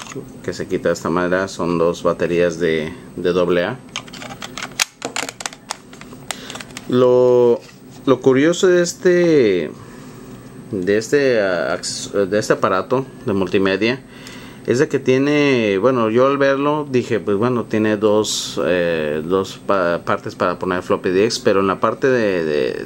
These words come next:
de, parece que básicamente como una videocasetera. En la parte de enfrente tiene una pequeña hendidura que puedes meter el, el disco compacto, pero este no sale en ningún plato,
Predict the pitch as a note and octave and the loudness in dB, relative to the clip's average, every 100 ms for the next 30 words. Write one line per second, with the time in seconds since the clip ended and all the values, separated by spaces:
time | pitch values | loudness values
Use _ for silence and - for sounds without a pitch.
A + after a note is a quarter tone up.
0 | D2 F#2 E2+ D#2+ D#2 D2 - - - - | -2 0 2 0 0 -4 -6 -8 -8 -20
1 | - - - E2 G#2 A2+ A#2 C3+ A#2+ A2+ | -20 -18 -14 -8 -2 0 0 -2 -2 0
2 | B2 C3 A2+ G#2+ A#2 A#2 G#2 G#2 G#2+ G2 | -2 -2 -2 -2 -2 0 0 2 2 0
3 | F#2 F2 F2 F#2 A2 G#2 - - - - | 0 -2 -6 -2 0 0 -2 -10 -16 -14
4 | - - - - G2 F#2 G#2 - A2+ G#2 | -12 -14 -10 -4 -2 0 -2 0 0 0
5 | A2 G#2+ G2+ A#2+ C3 - - - F#2+ F2+ | -2 -2 -2 -4 -4 -18 -20 -4 0 2
6 | F#2+ F#2+ F2+ F2 G2+ G2 G2+ G2+ F#2+ E2+ | 2 0 -2 -4 -2 0 0 0 -2 -4
7 | C2+ - - - - - - - - - | -8 -18 -20 -20 -20 -18 -18 -20 -20 -12
8 | - B2+ A#2 A#2 A#2 A#2 G#2+ G2+ G2+ G2 | 0 2 4 4 4 2 0 0 0 0
9 | F2 G2+ F#2+ G2 F2 D#2 D#2+ - - - | 0 0 2 2 0 -4 -8 -16 -18 -18
10 | - - - - - - G2 F2+ F2+ F2 | -18 -18 -18 -20 -14 -2 2 2 2 2
11 | F2+ A2 - B2+ A2 F#2+ A#2+ - B2+ F#2+ | 2 0 2 2 2 2 0 0 -4 0
12 | G2+ - G#2+ G2 G2+ F#2 F2 E2 F2 G#2 | 0 0 0 0 -4 -2 -2 -2 0 0
13 | A2 - G2+ | 0 -2 -10